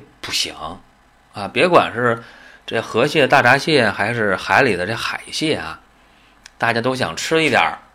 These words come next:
啊。那么吃螃蟹，注意了，配黄酒，配姜汁儿。姜汁儿呢是辛温的，这个黄酒呢，酒的热性啊，包括姜汁儿的温热之气，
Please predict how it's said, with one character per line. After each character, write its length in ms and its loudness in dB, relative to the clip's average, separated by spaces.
啊。 280 -12
那 80 -8
么 180 -4
吃 160 2
螃 320 6
蟹， 280 4
注 200 -4
意 80 2
了， 240 -4
配 120 -8
黄 220 -6
酒， 180 -6
配 160 -10
姜 220 -6
汁 80 -12
儿。 80 -14
姜 200 4
汁 60 8
儿 120 10
呢 100 4
是 100 -6
辛 180 -4
温 200 -2
的， 140 -6
这 100 -2
个 80 6
黄 240 0
酒 220 -2
呢， 180 -12
酒 260 -8
的 80 -10
热 260 4
性 220 -6
啊， 260 -16
包 180 4
括 160 2
姜 220 -2
汁 60 -2
儿 120 2
的 160 -4
温 200 2
热 140 2
之 160 -10
气， 260 -12